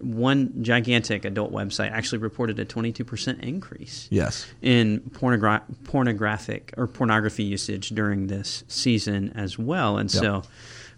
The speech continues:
Speaker 1: would be interested to know if, if, what framework you can bring of just the, the reality of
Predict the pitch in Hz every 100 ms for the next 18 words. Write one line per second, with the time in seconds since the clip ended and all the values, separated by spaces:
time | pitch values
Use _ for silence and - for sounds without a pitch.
0 | - 147 143 151 151 165 165 127 123 123
1 | 123 120 - 127 - - 127 - 131 190
2 | - - 135 131 117 135 120 107 110 110
3 | 110 104 101 - 123 147 - 156 120 113
4 | - - - - 120 110 120 151 110